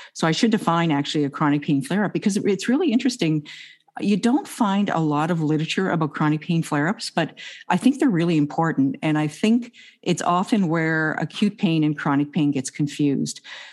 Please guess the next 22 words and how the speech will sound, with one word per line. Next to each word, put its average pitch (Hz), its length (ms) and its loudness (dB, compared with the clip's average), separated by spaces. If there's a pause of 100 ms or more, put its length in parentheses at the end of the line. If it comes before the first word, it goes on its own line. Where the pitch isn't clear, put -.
(140)
So 180 520 0
by 175 240 0
definition, 180 600 0
a 147 80 2
chronic 170 420 0
pain 147 240 2
is 143 140 -2
an 147 80 2
increase 196 580 0
in 156 260 0
that 143 300 -2
baseline 160 540 0
pain 151 240 0
that 135 100 -2
the 147 60 -6
patient 147 380 -4
lives 165 240 0
with 156 120 0
every 147 220 2
day 135 420 -2 (400)
that 160 280 0
increases 180 760 0